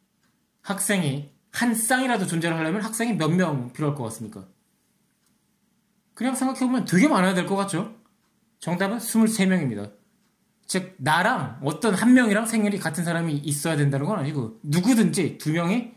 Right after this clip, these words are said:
생일이 같기만 하려면 그렇다는 겁니다. 그래서 이십삼 명의 생일이 모두 다르게 정해지려면 한 사람의 생일을 정한 다음에 두 번째 사람은 첫 번째 생일,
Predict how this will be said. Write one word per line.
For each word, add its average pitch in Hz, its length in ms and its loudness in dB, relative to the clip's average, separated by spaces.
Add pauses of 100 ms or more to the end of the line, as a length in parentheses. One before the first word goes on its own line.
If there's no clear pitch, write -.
생일이 180 420 -2
같기만 190 560 -2
하려면 160 400 -4
그렇다는 131 380 -10
겁니다. 98 280 -10 (1300)
그래서 190 200 0 (120)
이십삼 240 440 2
명의 247 160 4
생일이 247 320 2
모두 190 400 2
다르게 175 760 0
정해지려면 156 840 0 (420)
한 214 140 -4
사람의 214 300 0
생일을 185 320 0
정한 160 260 2
다음에 139 400 -2 (400)
두 170 100 -2
번째 202 180 0
사람은 196 260 0
첫 226 140 -4
번째 226 220 0
생일, 190 600 -2